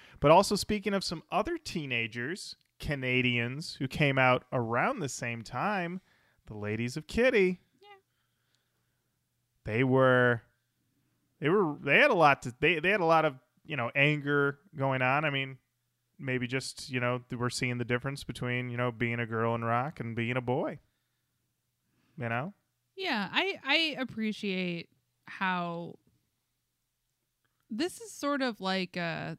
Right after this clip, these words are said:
Speaker 2: I don't know, a bit of a con-, like a, a contrast to some of the things you've seen where it's like these dudes write lyrics about women that are just, like, super fucked up, but, like, these guys seem to be just like, "Hey, sometimes stuff is tough,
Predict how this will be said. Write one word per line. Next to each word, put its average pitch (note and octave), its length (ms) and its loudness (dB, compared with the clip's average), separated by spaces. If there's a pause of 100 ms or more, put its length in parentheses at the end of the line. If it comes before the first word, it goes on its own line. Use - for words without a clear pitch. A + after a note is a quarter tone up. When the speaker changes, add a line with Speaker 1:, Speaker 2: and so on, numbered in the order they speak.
Speaker 2:
I G3+ 100 -2
don't G#3 140 2
know, D3+ 180 -6
a - 20 -8
bit F#3+ 160 -2
of A3+ 100 -2
a G#3+ 60 -6
con-, F3+ 360 -6 (160)
like F3+ 180 -2
a, E3+ 160 -6
a F3 100 -6
contrast F3 560 -8
to F3+ 80 -14
some F3+ 160 -8
of F3 60 -8
the E3+ 80 -8
things E3+ 260 -10
you've F3 120 -8
seen E3 340 -10
where D#3 100 -10
it's D#3+ 160 -12
like D#3 220 -14 (140)
these F#3+ 220 -2
dudes F#3+ 540 -2
write E3 560 -6
lyrics D#3+ 400 -8
about D#3 180 -10
women D3+ 300 -8
that D#3 80 -10
are D3+ 80 -10
just, E3 160 -14
like, E3 120 -14
super F3+ 280 -8
fucked E3 380 -10
up, E3+ 260 -6
but, - 160 -14
like, E3+ 320 -8 (1300)
these A3+ 160 -8
guys A4+ 260 -8
seem G4+ 240 -14
to - 160 -20
be D4+ 160 -4
just - 260 -12
like, B3+ 260 -8 (760)
"Hey, B3 440 -2 (340)
sometimes C4+ 540 2
stuff - 500 -6
is G#3 120 -10
tough, E3 420 -6